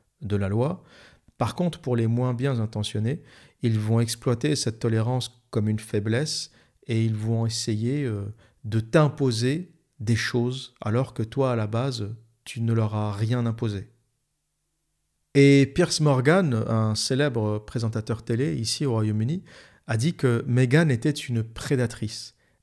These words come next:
Elle se débarrasse de tous ceux qui ne lui servent à rien. Et il ajoute, il faut pas oublier que lors de son premier divorce, elle a envoyé ses alliances à son ex-mari par la poste. Elle l'a dégagé comme une merde, le mec.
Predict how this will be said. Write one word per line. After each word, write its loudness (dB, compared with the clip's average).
Elle 0
se 0
débarrasse 2
de -2
tous 0
ceux -2
qui -2
ne 2
lui 2
servent 0
à 0
rien. 2
Et 6
il 6
ajoute, 2
il 0
faut -4
pas 4
oublier 0
que 0
lors 8
de 0
son -4
premier -2
divorce, -4
elle 0
a 6
envoyé 2
ses -2
alliances 0
à -4
son -2
ex-mari 0
par 2
la 0
poste. -8
Elle 2
l'a 4
dégagé 2
comme 0
une -2
merde, -2
le -4
mec. -10